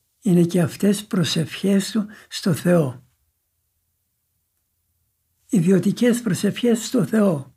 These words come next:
Και φαίνεται αυτό από το υψηλό ύφος και διατύπωση που έχουν. Στο ημερολόγιο κανείς γράφει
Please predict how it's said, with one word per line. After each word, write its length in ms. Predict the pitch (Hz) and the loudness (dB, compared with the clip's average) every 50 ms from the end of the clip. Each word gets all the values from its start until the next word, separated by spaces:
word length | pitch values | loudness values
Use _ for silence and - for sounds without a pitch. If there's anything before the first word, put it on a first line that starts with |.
| _ _ _ _ _ _ _ _ _ _ _ _ _ _ _ _ _ _ _ _ _ _ _ _ _ _ _ _ | _ _ _ _ _ _ _ _ _ _ _ _ _ _ _ _ _ _ _ _ _ _ _ _ _ _ _ _
Και 180 | - - 180 139 | -4 -2 -2 0
φαίνεται 440 | - 196 208 220 254 254 254 214 | 2 4 4 4 4 4 4 2
αυτό 600 | 208 170 - - 208 180 170 185 202 214 - - _ _ _ _ _ _ _ _ _ | 0 0 0 0 2 2 2 2 0 -2 -6 -12 _ _ _ _ _ _ _ _ _
από 280 | _ - 208 - 196 190 | _ -8 -6 -4 -2 0
το 100 | 180 190 | 2 2
υψηλό 840 | 175 175 170 - - - 175 156 156 190 220 226 226 220 180 - - _ _ _ _ _ _ _ _ _ _ _ _ _ _ _ _ _ _ _ - | 2 2 2 0 -2 0 0 2 2 4 4 4 4 2 0 -2 -8 _ _ _ _ _ _ _ _ _ _ _ _ _ _ _ _ _ _ _ -2
ύφος 920 | 185 180 180 190 170 - - - 180 175 165 160 151 - - - - - _ _ _ _ _ _ _ _ _ _ _ _ _ _ _ _ _ _ _ _ _ _ _ _ _ _ _ _ _ _ _ _ | 2 2 4 4 2 0 -2 -2 0 0 0 0 -2 -4 -6 -10 -12 -16 _ _ _ _ _ _ _ _ _ _ _ _ _ _ _ _ _ _ _ _ _ _ _ _ _ _ _ _ _ _ _ _
και 200 | - - 190 160 | -8 -2 0 2
διατύπωση 840 | 139 131 139 139 143 139 131 131 190 190 - - 175 - - - 170 | 2 4 4 4 4 2 2 2 0 0 0 0 -2 -2 -2 -4 -6
που 140 | - - 165 | -4 -2 -2
έχουν. 600 | 147 185 175 - - - 160 147 143 135 - _ _ _ _ _ _ _ _ _ _ _ _ _ _ _ _ _ _ _ _ _ _ _ _ _ _ _ _ _ _ _ | 0 0 0 0 -2 -4 -6 -6 -6 -8 -12 _ _ _ _ _ _ _ _ _ _ _ _ _ _ _ _ _ _ _ _ _ _ _ _ _ _ _ _ _ _ _
Στο 180 | - - 247 | -6 -2 2
ημερολόγιο 540 | 220 180 170 175 175 185 208 226 220 214 190 | 4 4 6 6 4 4 4 4 4 2 2
κανείς 360 | - 208 185 180 208 214 196 | 2 2 2 2 2 2 2
γράφει 560 | 180 170 190 208 208 196 - 220 208 202 208 | 2 2 2 2 0 0 0 0 2 2 0